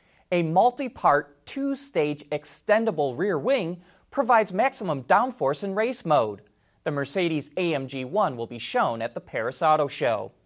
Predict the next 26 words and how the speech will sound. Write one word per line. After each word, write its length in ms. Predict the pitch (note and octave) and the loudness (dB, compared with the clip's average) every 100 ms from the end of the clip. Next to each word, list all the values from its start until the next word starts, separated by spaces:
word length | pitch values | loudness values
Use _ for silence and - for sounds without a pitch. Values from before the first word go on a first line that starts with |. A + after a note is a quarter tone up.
| _ _ _ - | _ _ _ -8
And 140 | C4 | -8
speaking 420 | - B3 A#3 G3 | -4 -6 -4 -2
of 160 | D3 - | -4 0
Formula 400 | G#3+ G3 F3 C#3 | 2 2 2 -2
One 220 | C3+ B2+ | -2 -4
tech 320 | A#2+ G#3+ A3 | -2 0 2
at 140 | D#3 - | 0 -4
the 60 | - | -4
Paris 400 | - C4+ B3 - | 2 4 4 0
show, 400 | D3 B2+ F#3 - _ _ _ _ | 4 4 4 0 _ _ _ _
the 200 | - A3 - | -6 -6 -4
Infiniti, 760 | G3 F#3+ C#4 D4 A#3 G#3 G3+ - - | -6 -4 -4 -4 -4 -8 -8 -10 -2
Infiniti 600 | D#3+ D#3+ C#4+ C#4 C#3+ A#2 | -2 -2 -2 -2 -4 -8
Project 600 | - F3+ G3+ A3 G#3+ C3 | 0 2 4 0 -6 -6
Black 340 | C#3+ D3+ D3+ - | 2 2 2 2
S 420 | G#3+ E3 C#3 - _ _ _ - | 4 4 2 -6 _ _ _ -2
will 100 | G#3+ | -2
showcase 560 | A3 C#4+ C#4+ G3+ F#3 | 2 0 0 -4 -4
how 280 | - E3+ D#3+ - | 2 0 2 0
F 280 | A3+ - | -2 -2
one 300 | E3 D#3 D#3 | 0 0 0
dual 320 | C3 F3 G#3+ F3+ | -2 0 0 2
hybrid 380 | F3 F3 D3 - | 2 2 0 -2
electric 460 | B2+ C3+ - - - | -2 -2 -6 -16 -2
powertrain 580 | G3+ B3 F#3 C#3 A#2+ | 2 2 0 -6 -10
technology 800 | C3 A#2 B2 G#2+ A2 A#2+ E3+ G3 | -8 -10 -6 -6 -4 -4 -6 -8